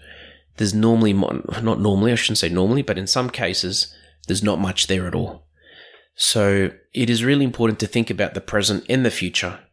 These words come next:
and there needs to be a balance between the two. I've talked about this in previous episodes where,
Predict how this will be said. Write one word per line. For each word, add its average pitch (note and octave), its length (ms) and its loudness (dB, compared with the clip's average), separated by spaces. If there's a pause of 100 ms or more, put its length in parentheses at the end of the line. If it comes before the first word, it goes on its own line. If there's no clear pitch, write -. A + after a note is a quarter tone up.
(320)
and G#2 140 0
there G2+ 80 2
needs A#2 240 0
to G#2+ 100 -6
be G2+ 140 0
a F#2 60 0
balance F#2+ 360 -2
between F#2 400 -2
the E2+ 80 2
two. - 300 -2 (300)
I've F#2+ 360 0 (720)
talked C#3+ 300 0
about C3 180 0
this A#2 200 0
in G#2 80 -6
previous G#2 440 0
episodes G2+ 680 0
where, F#2 220 0